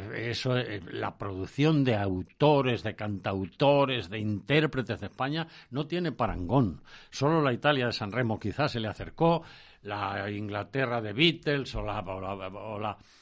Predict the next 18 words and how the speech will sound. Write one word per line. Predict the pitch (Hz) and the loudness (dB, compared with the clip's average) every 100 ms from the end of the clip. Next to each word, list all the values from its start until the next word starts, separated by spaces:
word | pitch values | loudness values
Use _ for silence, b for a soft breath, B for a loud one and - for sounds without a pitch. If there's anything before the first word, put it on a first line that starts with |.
| b b b | b b b
la | - 120 123 - - | -4 0 0 0 -2
América | 117 143 185 165 139 147 147 | 0 4 4 4 0 0 0
siempre | - - 160 151 120 - 120 | 0 2 4 4 0 -4 -8
por | 120 104 | -6 -8
el | 101 - | -10 -10
potencial | 104 107 101 92 127 139 113 | -10 -8 -10 -4 0 2 2
gigantesco | 123 101 98 90 123 110 - - 90 | -2 0 -2 -4 -4 -6 -8 -12 -14
que | 87 | -14
tiene | 82 110 104 | -10 -10 -8
en | 98 | -8
todos | 104 104 | -6 -6
los | 95 110 | -6 -10
aspectos, | - 117 104 143 120 | -8 -10 -8 -10 -10
pues | - - | -14 -14
si | - | -12
acaso. | 160 92 - 107 B B B B B B B B _ | -6 -6 -6 -12 B B B B B B B B _
Pero, | 165 170 139 - _ - - | 6 6 4 -4 _ -18 -6
mm, | 120 127 | -2 -2